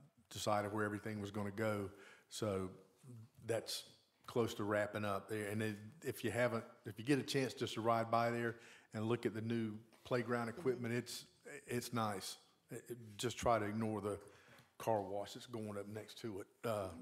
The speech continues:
and you might wanna wear a mask with the dust <laughs> flying. Um, we completed the, um, Manatee Sanctuary Park, the restroom,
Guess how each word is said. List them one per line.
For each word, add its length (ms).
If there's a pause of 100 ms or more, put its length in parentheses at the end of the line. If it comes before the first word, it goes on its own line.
(960)
and 200
you 80
might 220
wanna 160
wear 220
a 40
mask 460 (100)
with 140
the 80
dust 360 (140)
<laughs> 100
flying. 300 (540)
Um, 440 (420)
we 360
completed 600
the, 340 (220)
um, 480 (520)
Manatee 600
Sanctuary 580
Park, 420
the 280 (160)
restroom, 540